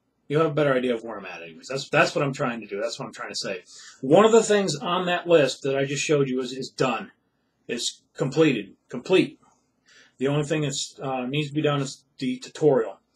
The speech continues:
Um, so I wanted to, again, I wanna try to get some of the tutorial done before I release the promo video. So you guys don't have to wait so damn long after seeing the promo video like we did the Perdido Spar was back in January,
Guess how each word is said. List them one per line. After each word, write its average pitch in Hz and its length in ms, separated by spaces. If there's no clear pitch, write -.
Um, 98 340
so 104 380
I 110 120
wanted 131 280
to, 123 60
again, 123 300
I 117 100
wanna 123 160
try 131 160
to 123 60
get 120 140
some 151 220
of 147 80
the 143 140
tutorial 156 440
done 123 160
before 131 340
I 127 40
release 127 280
the 147 80
promo 139 400
video. 104 320
So - 140
you 139 80
guys 208 240
don't 220 260
have 190 220
to 160 100
wait 156 320
so 147 220
damn 147 260
long 139 320
after 127 220
seeing 147 260
the 127 80
promo 156 420
video 107 380
like 131 180
we 135 80
did 127 160
the 135 80
Perdido 120 300
Spar 139 380
was 113 140
back 117 260
in 107 100
January, 113 560